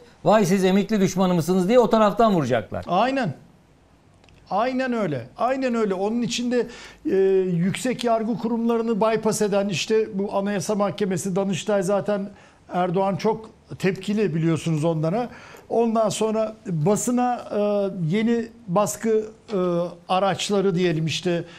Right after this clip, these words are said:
Speaker 2: cezaları artırıcı şeyler falan olabilir diye göreceğiz, önümüze gelecek. Bunlara karşı çıkınca "Vay sen efendim emeklinin ekmeğiyle oynuyorsun." Bu resmen şantaj ya.
Speaker 1: Öyle.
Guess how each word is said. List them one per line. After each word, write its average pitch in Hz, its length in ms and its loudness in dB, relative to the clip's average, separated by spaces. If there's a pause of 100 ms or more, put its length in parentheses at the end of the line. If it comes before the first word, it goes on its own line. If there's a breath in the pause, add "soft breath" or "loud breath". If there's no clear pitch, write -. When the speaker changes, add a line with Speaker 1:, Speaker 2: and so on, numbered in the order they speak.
(320 loud breath)
Speaker 2:
cezaları 185 560 2
artırıcı 180 560 0
şeyler 175 420 0
falan 185 260 -2 (400)
olabilir 175 560 2
diye 170 160 2
göreceğiz, 190 500 0
önümüze 165 340 -2
gelecek. 180 460 -2 (460 loud breath)
Bunlara 247 400 2
karşı 208 360 0
çıkınca 226 440 -2
"Vay 262 200 0
sen 262 260 -2
efendim 240 480 -4
emeklinin 247 760 -4
ekmeğiyle 240 540 -2
oynuyorsun." 190 600 0 (880 soft breath)
Bu 190 160 2
resmen 247 340 0
şantaj 220 600 0
ya. 165 220 -2 (640)
Speaker 1:
Öyle. 104 340 -2